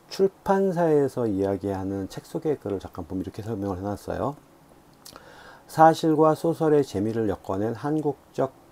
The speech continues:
팩션의 성공작이라는 평가를 받으며 뿌리 깊은 나무와 함께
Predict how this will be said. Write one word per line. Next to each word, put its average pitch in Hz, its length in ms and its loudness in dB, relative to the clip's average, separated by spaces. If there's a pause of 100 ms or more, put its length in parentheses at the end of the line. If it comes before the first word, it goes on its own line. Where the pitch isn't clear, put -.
팩션의 135 520 -4
성공작이라는 117 1040 -2
평가를 127 400 -4
받으며 90 540 -2 (420)
뿌리 151 200 0
깊은 143 400 -4
나무와 101 440 0
함께 101 480 -4